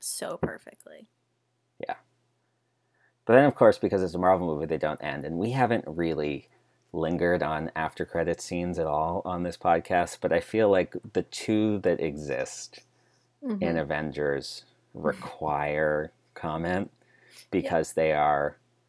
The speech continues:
Speaker 2: iconic for different reasons.
Speaker 1: Mm-hmm.
Speaker 2: Um,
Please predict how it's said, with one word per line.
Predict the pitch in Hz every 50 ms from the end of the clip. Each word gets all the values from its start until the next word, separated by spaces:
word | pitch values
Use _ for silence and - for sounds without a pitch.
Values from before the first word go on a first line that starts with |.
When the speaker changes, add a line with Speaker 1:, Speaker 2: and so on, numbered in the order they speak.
| _ _ _ _ _ _ _ _ _ _ _ _ -
Speaker 2:
iconic | 82 - - - 87 85 85 87 82 -
for | - - 80 - -
different | - 65 - - - 90 - - -
reasons. | 98 98 98 98 107 104 107 110 110 107 - - - _ _ _ _ _ _ -
Speaker 1:
Mm-hmm. | 208 202 190 196 160 - 202 - _ - - 185
Speaker 2:
Um, | 180 - 71 64 58 58 58